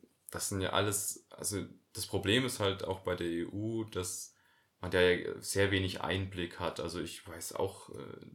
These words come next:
nicht viel, was in der E U, was in der E U so, also in, in Brüssel oder in Straßburg passiert und was da genau gerade <laughs> so die Themen sind, über die man,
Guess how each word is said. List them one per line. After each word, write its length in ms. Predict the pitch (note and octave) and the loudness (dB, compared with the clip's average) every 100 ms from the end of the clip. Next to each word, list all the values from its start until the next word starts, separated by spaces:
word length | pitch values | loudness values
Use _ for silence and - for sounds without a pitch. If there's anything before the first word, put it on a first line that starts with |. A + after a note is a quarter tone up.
| - - | -16 -14
nicht 240 | - F#2+ F#2+ | -8 -6 -6
viel, 480 | - A2 C3+ G2+ - | -4 0 0 0 -4
was 280 | E2+ - - | -6 -6 -6
in 120 | F2 | -4
der 140 | F2 | -2
E 80 | D2 | -4
U, 80 | B1+ - | -6 -14
was 240 | - F2 - | -12 -10 -8
in 100 | F2 | -10
der 200 | E2+ E2 | -10 -10
E 120 | E2+ | -10
U 180 | F2 F2+ | -10 -10
so, 360 | F2 E2+ E2+ F#2 _ | -10 -12 -14 -18 _
also 420 | - E2+ F2+ E2 - _ _ _ - | -12 -6 -4 -4 -10 _ _ _ -12
in, 180 | F2+ F2 | -10 -8
in 140 | E2+ | -10
Brüssel 400 | - F#2+ F#2 F#2+ | -6 -4 -4 -4
oder 160 | E2 E2 | -6 -8
in 80 | E2+ | -8
Straßburg 540 | - F2 F2+ - E2+ | -2 0 0 -2 -6
passiert 600 | - - - F2+ E2+ - _ _ _ _ | -8 -10 -6 -4 -4 -8 _ _ _ _
und 160 | - F2+ | -12 -10
was 200 | E2+ - | -8 -4
da 100 | E2+ | -4
genau 340 | F2 E2 F2 | -2 0 0
gerade 400 | F2 F2+ E2+ F2 | 0 0 0 0
<laughs> 60 | F#2 | -2
so 160 | - G2 | 0 0
die 180 | G#2 | 0
Themen 340 | F#2+ G2 G2+ G2 | 2 2 2 0
sind, 300 | G2 F#2+ F#2 | -2 -2 -4
über 260 | F2+ F2+ F2 | -6 -6 -6
die 140 | F2+ | -6
man, 360 | F2 F2 F2 | -6 -8 -10